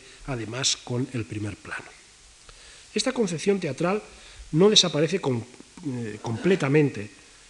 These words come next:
pero se atenúa bastante en la pintura que vemos a continuación. No hay una buena, no tengo una buena reproducción en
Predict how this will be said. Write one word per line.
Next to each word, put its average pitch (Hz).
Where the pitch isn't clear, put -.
pero 196
se -
atenúa 175
bastante 147
en 170
la 151
pintura 147
que -
vemos 131
a 113
continuación. 110
No 131
hay 127
una 117
buena, 131
no 127
tengo 131
una 123
buena 139
reproducción 117
en 101